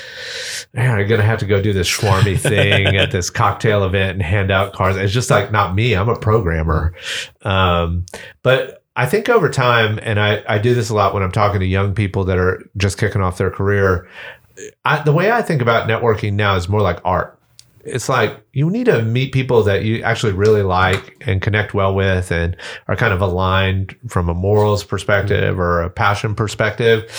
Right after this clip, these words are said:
Speaker 1: And you build that, like, kind of piece by piece, brick by brick.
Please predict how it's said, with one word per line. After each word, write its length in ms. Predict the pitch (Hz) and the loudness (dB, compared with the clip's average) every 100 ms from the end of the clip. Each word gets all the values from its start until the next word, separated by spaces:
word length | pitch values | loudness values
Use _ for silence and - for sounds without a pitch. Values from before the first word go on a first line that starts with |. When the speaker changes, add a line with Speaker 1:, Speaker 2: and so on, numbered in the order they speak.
| - - - | -10 -10 -4
Speaker 1:
And 160 | 120 | 0
you 100 | 123 117 | 0 -2
build 380 | 107 127 143 123 | -2 2 2 2
that, 440 | 120 107 104 - _ | 2 2 -2 -8 _
like, 180 | 117 101 | -4 0
kind 160 | 117 98 | 0 0
of 80 | |
piece 180 | - 113 | -2 -4
by 160 | - 92 | -2 -2
piece, 240 | 110 95 | -2 -4
brick 260 | - 107 - | -2 -2 -2
by 120 | 92 | -4
brick. 500 | 90 107 90 82 - | 0 2 2 -2 -10